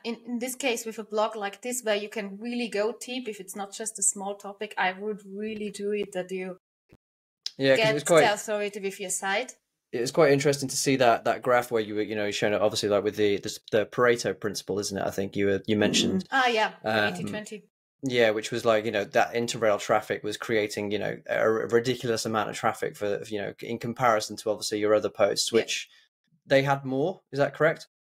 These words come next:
Speaker 1: Yeah, I think I had about, uh, um, if you go, like, hundred percent is all my blog, twenty percent was just, uh, Interrail, but it drove eighty percent of the traffic and
Speaker 2: Mm-hmm.
Speaker 1: eighty percent of the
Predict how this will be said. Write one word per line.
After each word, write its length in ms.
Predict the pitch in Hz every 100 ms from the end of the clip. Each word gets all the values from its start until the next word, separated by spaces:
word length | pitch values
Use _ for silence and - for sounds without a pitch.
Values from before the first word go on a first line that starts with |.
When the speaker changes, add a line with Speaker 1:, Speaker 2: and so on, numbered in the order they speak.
| _ _ _ _
Speaker 1:
Yeah, 260 | 269 330 254
I 60 |
think 280 | 262 294 320
I 100 | 302
had 260 | 294 277 254
about, 400 | 233 233 240 240 -
uh, 120 | 226
um, 200 | 233 240 -
if 140 | 254 254
you 80 | 254
go, 160 | 247
like, 240 | 247 226 220 _ -
hundred 300 | 269 294 285
percent 300 | 277 277 262
is 100 | -
all 180 | 247
my 160 | 269 262
blog, 320 | 269 339 359 -
twenty 440 | 277 285 302 302
percent 480 | 294 277 285 277 269
was 180 | 233 233
just, 300 | - 285 - -
uh, 80 | - - 262
Interrail, 400 | 269 302 311 359 - _ _ _
but 120 | 233
it 160 | 240 247
drove 260 | 254 226 226 -
eighty 280 | 262 254 262
percent 320 | 240 214 226
of 100 | 208
the 80 | 208
traffic 520 | 196 202 196 196 196 _
and 120 | 208
Speaker 2:
Mm-hmm. 220 | - 240
Speaker 1:
eighty 80 | 240
percent 340 | 123 135 262 247
of 100 | -
the 800 | 233 226 226 226 226 220 208